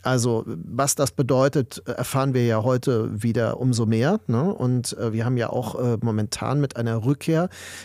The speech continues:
der Kalten Kriegsstruktur mit, äh, heißen Anteilen,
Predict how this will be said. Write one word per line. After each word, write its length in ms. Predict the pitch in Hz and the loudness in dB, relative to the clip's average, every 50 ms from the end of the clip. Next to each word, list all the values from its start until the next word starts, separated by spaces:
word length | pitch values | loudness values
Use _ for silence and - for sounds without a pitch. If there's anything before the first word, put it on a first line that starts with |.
| - - - | -6 0 2
der 140 | 143 135 135 | 2 2 2
Kalten 340 | - 147 143 143 - 151 | 2 0 0 0 -2 -4
Kriegsstruktur 880 | 135 - 160 170 - - - - - 165 - - - - 185 170 160 160 | -2 0 0 0 0 -2 -4 -2 -2 -4 -4 -4 -6 0 2 4 4 6
mit, 360 | 147 143 135 139 139 - - - | 6 4 4 2 2 -2 -6 -4
äh, 80 | 123 120 | -4 -4
heißen 400 | - 143 135 135 131 - 147 123 | -2 0 0 2 2 0 -2 -2
Anteilen, 720 | - 131 143 139 - 143 156 151 156 160 160 170 170 170 | -2 0 0 0 2 2 4 4 4 4 4 4 4 2